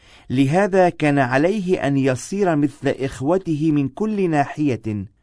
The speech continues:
ليكون رئيس كهنة رحيما وأمينا في خدمة الله، فيقدم كفارة من أجل مغفرة خطايا الشعب.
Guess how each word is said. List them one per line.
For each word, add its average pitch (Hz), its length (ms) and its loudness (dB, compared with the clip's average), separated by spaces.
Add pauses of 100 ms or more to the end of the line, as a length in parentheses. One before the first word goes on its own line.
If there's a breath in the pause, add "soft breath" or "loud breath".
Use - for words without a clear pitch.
(460 soft breath)
ليكون 139 520 2
رئيس 175 600 0
كهنة 156 880 2 (340 soft breath)
رحيما 156 760 2
وأمينا 147 760 2
في 135 280 -2
خدمة 160 480 0
الله، 127 580 2 (680 soft breath)
فيقدم 190 960 2
كفارة 190 920 0
من 151 320 2
أجل 151 380 0
مغفرة 151 760 0
خطايا 139 520 0
الشعب. 110 540 -6